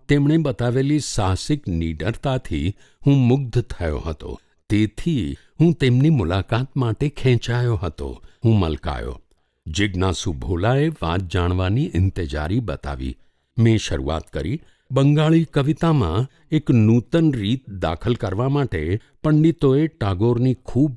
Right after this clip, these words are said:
ટીકા કરી હતી. પંડિતોના હૃદયને પ્રિય એવા તમામ નિર્ધારિત નિયમોને ફગાવી દઈને તેમણે લોકભોગ્ય અને શાસ્ત્રીય ભાવને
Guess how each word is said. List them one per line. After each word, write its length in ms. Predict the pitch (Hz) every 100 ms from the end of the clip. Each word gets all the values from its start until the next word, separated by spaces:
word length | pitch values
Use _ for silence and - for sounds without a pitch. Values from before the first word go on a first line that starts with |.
| -
ટીકા 300 | 120 107 107
કરી 280 | - 95 69
હતી. 340 | 73 - 71 - _ _ _
પંડિતોના 600 | 101 107 107 - 95 90
હૃદયને 540 | 80 80 95 107 107 107
પ્રિય 500 | - 92 107 139 131 - _
એવા 260 | 135 131 123
તમામ 540 | - 101 101 127 135
નિર્ધારિત 800 | 123 92 85 71 76 95 127 -
નિયમોને 560 | 78 76 87 104 107 123
ફગાવી 500 | - 71 65 80 120
દઈને 560 | 117 147 139 65 78 - _ _
તેમણે 340 | 170 156 160
લોકભોગ્ય 1040 | 147 98 78 82 - 82 73 107 127 147 156 - _
અને 180 | 143 151
શાસ્ત્રીય 640 | - - 87 - 127 151 117
ભાવને 680 | 78 87 127 120 67 82